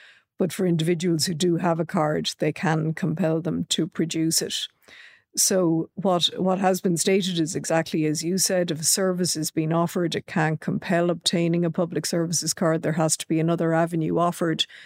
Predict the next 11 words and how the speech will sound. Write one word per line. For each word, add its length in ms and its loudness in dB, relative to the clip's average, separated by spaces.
but 140 -2
that 220 0
other 260 2
avenue 520 2
cannot 580 0
entail 800 0
material 720 0
disadvantage 1200 -2
to 120 -2
the 180 0
individual. 720 -4